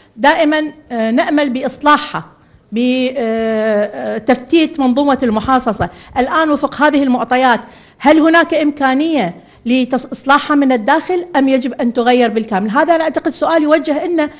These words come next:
حتى نقدر ننطلق من عنده. وأنا ما أريد أطيل، بس أعتقد البيان الختامي اللي مذكور الآن، آه، صيغته بصراحة لا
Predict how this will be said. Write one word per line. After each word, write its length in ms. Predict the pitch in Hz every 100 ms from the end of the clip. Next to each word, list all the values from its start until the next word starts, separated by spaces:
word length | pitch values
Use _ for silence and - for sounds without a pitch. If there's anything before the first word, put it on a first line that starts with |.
| - -
حتى 260 | 285 294
نقدر 260 | 339 294 311
ننطلق 480 | 320 370 349 240 226
من 100 | 202
عنده. 320 | 190 180 175 - - -
وأنا 480 | 254 269 277 330 320
ما 160 | 359
أريد 180 | 392 311
أطيل، 280 | 269 269 240
بس 180 | 254 262
أعتقد 520 | 294 - 427 349 240 -
البيان 420 | 240 254 294 370
الختامي 680 | 311 - 208 190 165 170 175 - - - _
اللي 500 | 240 233 226 214 220 226
مذكور 440 | 226 220 339 311
الآن، 400 | 254 240 226 233 240 - - _ -
آه، 300 | 254 254 262 - 254
صيغته 720 | - 392 415 - 320 311 330 - - -
بصراحة 640 | 240 277 302 339 311 339 269
لا 400 | 269 339 370